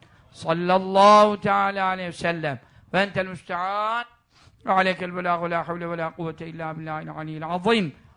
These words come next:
اللهم إنا نسألك من الخير كله عاجله وآجله ما علمنا منه وما لم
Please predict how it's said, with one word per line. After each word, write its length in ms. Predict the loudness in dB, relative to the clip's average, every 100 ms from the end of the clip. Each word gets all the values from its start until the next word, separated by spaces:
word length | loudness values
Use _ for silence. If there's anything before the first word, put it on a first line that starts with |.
| _ -2
اللهم 200 | 0 0
إنا 200 | -2 -4
نسألك 280 | -4 -8 -8
من 160 | -8
الخير 360 | -8 -6 -6 -6
كله 500 | -4 -2 -2 0 0
عاجله 540 | 2 2 0 -4 -8 -6
وآجله 440 | -4 -6 -8 -12
ما 140 | -8 -8
علمنا 460 | -8 -8 -6 -4
منه 180 | -4 -6
وما 240 | -8 -8
لم 160 | -4 -2